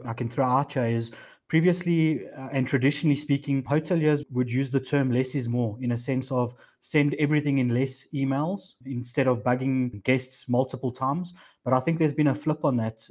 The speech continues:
uh, w-, in a sense that it's still less is more, but it's less offers in each communication, but have the right communications in each step. So exactly like Carl mentioned, instead of having everything communicated pre-arrival,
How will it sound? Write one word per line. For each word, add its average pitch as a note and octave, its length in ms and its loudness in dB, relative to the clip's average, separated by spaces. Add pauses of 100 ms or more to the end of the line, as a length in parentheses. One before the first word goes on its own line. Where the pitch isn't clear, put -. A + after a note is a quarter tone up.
uh, - 80 -16
w-, B2+ 300 -10
in B2 120 -2
a A#2+ 60 2
sense B2+ 280 -2
that B2 200 0
it's - 140 -8
still F3 220 2
less C3+ 240 2
is A#2+ 120 -4
more, B2+ 240 2
but A#2+ 120 -2
it's A2+ 180 -6
less C3+ 300 -2
offers C3+ 360 -4
in B2 140 -4
each A#2+ 220 -6
communication, A2 720 -6 (280)
but A#2 80 -4
have A#2 160 2
the A#2 120 2
right B2 200 4
communications A#2+ 760 -4
in B2 120 -4
each A#2 200 -8
step. - 260 -4 (640)
So A2+ 400 2 (240)
exactly C3 380 2
like B2 180 6
Carl C3+ 180 6
mentioned, B2 480 2 (280)
instead C3 240 2
of B2+ 80 2
having B2+ 360 2
everything C3+ 360 2
communicated B2 640 0
pre-arrival, A#2+ 720 2